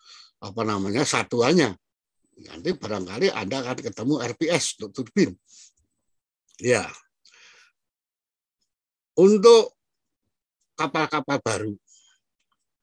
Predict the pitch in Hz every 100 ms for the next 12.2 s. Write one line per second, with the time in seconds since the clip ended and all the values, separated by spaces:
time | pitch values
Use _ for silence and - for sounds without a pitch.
0 | _ 101 98 139 - 131 - 110 - 104
1 | 101 98 95 - 131 - 95 98 95 90
2 | - _ _ - _ _ _ _ _ _
3 | _ _ _ 127 117 104 104 98 98 73
4 | - _ _ _ _ - 78 104 110 101
5 | - - 98 92 95 90 92 95 90 -
6 | _ _ - _ _ 95 92 98 - 101
7 | 104 - 110 - 107 - _ _ _ _
8 | _ _ _ _ - 101 104 101 82 -
9 | _ _ _ _ _ _ 95 - 117 104
10 | - 120 113 - 98 90 - - - 104
11 | 98 107 113 101 95 95 - 107 87 90
12 | - 202